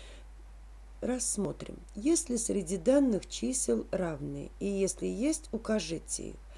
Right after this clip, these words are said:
Пример А.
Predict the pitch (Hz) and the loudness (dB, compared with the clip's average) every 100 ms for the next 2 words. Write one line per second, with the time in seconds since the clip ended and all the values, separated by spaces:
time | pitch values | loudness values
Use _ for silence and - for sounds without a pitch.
0 | - - - - - - - - - - | -16 -16 -16 -16 -16 -16 -18 -18 -18 -16
1 | - - - - - - - 226 226 285 | -16 -16 -16 -16 -16 -16 -4 2 4 4
2 | 320 - 180 | 4 0 0